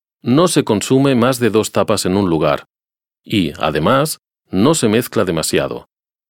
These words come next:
Tienes que saber cómo combinarlas. Y por favor, sal a divertirte,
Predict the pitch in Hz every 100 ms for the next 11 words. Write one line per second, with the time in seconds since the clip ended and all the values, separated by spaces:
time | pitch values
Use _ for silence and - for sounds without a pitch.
0 | _ _ - 131 147 - 120 101 101 110
1 | - - 123 117 101 85 80 73 71 65
2 | 67 - _ _ _ _ _ _ _ _
3 | _ - 87 92 - 82 123 - _ -
4 | - 101 123 90 104 - 139 120 - 71